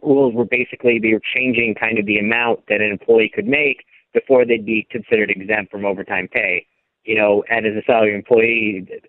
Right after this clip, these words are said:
I guess the benefit is you know exactly how much you're gonna get paid, but you're gonna work more than forty hours in a week. And everybody understands that. Now, before, it used to be twenty-three thousand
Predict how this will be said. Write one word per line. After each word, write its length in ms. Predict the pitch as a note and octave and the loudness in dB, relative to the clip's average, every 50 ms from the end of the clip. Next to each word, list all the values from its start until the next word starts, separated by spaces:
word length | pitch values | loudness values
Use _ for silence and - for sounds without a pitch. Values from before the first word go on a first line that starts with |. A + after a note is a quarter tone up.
| - | -8
I 60 | A2 A2 | -6 -2
guess 160 | G#2+ G#2 - - _ | -2 -2 -4 -6 _
the 80 | A2 | -12
benefit 460 | F#2+ - A#2 A2+ G#2 - - A2+ G#2+ G#2+ | -6 -4 -4 -4 -4 -4 -2 -2 0 0
is 240 | G#2+ G#2+ G2 F#2 | -2 -2 -4 -6
you 100 | G#2 G#2 | -8 -8
know 140 | G#2 G#2+ G2+ | -4 -2 -2
exactly 340 | G2 F#2 G#2 G2+ - - G#2 | -2 -2 -4 -4 -4 -4 -4
how 60 | G2+ G2+ | -4 -2
much 120 | G2 F#2+ - | -4 -4 -4
you're 80 | - F#2+ | -6 -6
gonna 160 | G#2+ G2 G2 | -4 -4 -4
get 180 | - F#2+ - - | -4 -6 -8 -4
paid, 360 | - B2+ A#2+ B2 C#3+ D3+ D#3+ - _ - - - _ _ _ | -4 -2 -2 0 -2 -2 -4 -6 _ -20 -20 -20 _ _ _
but 200 | B2+ A#2 A2+ G#2+ - _ _ _ - | 0 2 2 0 -4 _ _ _ -12
you're 160 | A#2 A#2 G#2 _ | -12 -12 -6 _
gonna 200 | - B2+ B2+ B2 | 0 2 2 4
work 240 | A#2+ A#2+ A2+ - A2+ | 4 4 4 2 0
more 160 | A2+ A2 G#2+ | -2 0 0
than 120 | G2+ G2 - - | -2 -4 2 2
forty 260 | B2 A2 G#2+ G#2 G2+ | 2 4 4 2 0
hours 240 | G2 G2 G2 F#2 F#2 | 0 0 -2 -2 -4
in 80 | F#2 F#2 | -6 -4
a 60 | F#2+ | -2
week. 280 | G#2 G2+ F#2 E2+ - - _ _ _ _ _ _ _ _ _ _ _ | 0 0 -2 -2 -6 -12 _ _ _ _ _ _ _ _ _ _ _
And 380 | A2+ A2 G#2+ G#2+ G#2 G#2+ G#2+ G#2 - _ _ _ | -6 -4 -2 -2 -4 -4 -6 -8 -12 _ _ _
everybody 420 | A2 A2+ A#2 B2+ A#2 B2 A#2 A#2 | -4 -2 0 2 2 2 2 2
understands 560 | A2+ A2 G#2+ - - - C#3 D3 C#3 A#2 G2+ G2 | 0 -2 -4 -6 -2 0 0 0 0 -2 -2 -2
that. 260 | F#2 E2 D#2+ E2 - _ - | -4 -4 -4 -10 -14 _ -4
Now, 380 | A#2 A#2 A#2 A#2 A2+ A2+ - - _ _ G#2 | -2 0 2 2 2 2 0 -2 _ _ -2
before, 460 | A2 G#2 - F3+ F#3+ G3 E3+ C3+ B2 | -2 2 4 4 6 6 6 6 4
it 80 | A2 | 2
used 220 | A#2 A#2+ - - - | 0 -4 -6 -6 -8
to 80 | A#2+ | -8
be 460 | G#2 A2+ A2+ A2 G#2+ A2 G#2 G#2+ G#2+ _ - - _ _ _ _ _ _ _ _ | -4 -2 -2 -2 -2 -2 -4 -6 -8 _ -20 -20 _ _ _ _ _ _ _ _
twenty-three 500 | - C#3+ D3 C#3 C3 - - A#2+ A2 - - | -2 0 0 0 0 -2 -4 -6 -6 -4 -2
thousand 360 | A#2+ A#2 A#2 G#2+ G2+ G2 | -2 0 0 -2 -4 -8